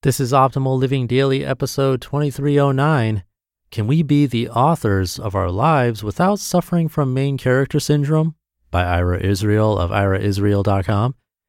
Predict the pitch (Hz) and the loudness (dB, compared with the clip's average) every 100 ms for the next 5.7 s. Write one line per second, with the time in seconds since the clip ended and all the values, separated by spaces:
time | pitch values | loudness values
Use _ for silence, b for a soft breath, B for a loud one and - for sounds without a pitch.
0 | _ 143 113 98 107 - 98 92 127 113 | _ -2 0 0 -2 -2 0 2 2 0
1 | 92 90 90 - 95 92 101 92 - 90 | 0 0 0 -2 -2 -2 -4 -4 -4 -2
2 | 87 85 85 92 120 156 _ _ _ _ | 0 0 0 0 0 -4 _ _ _ _
3 | _ 147 139 131 127 123 127 127 127 120 | _ 0 0 -2 0 -2 0 -2 0 0
4 | 117 113 123 123 131 123 123 123 117 107 | 0 0 2 0 0 -2 0 0 -2 -2
5 | 120 117 113 - 139 127 120 | -4 -4 -6 -2 2 2 0